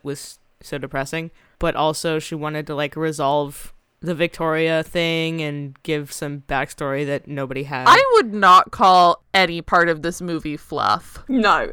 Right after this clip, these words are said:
Speaker 3: absolutely not.
Speaker 2: I mean, aside from in the sense that the whole series is fluff, but, like,
Speaker 1: Listen.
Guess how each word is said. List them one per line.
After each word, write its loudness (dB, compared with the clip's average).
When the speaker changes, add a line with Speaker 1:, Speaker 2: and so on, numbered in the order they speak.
Speaker 3:
absolutely 0
not. -6
Speaker 2:
I 6
mean, 2
aside 6
from 0
in 4
the 4
sense 4
that 4
the 8
whole 4
series 0
is -2
fluff, 2
but, 4
like, 4
Speaker 1:
Listen. -2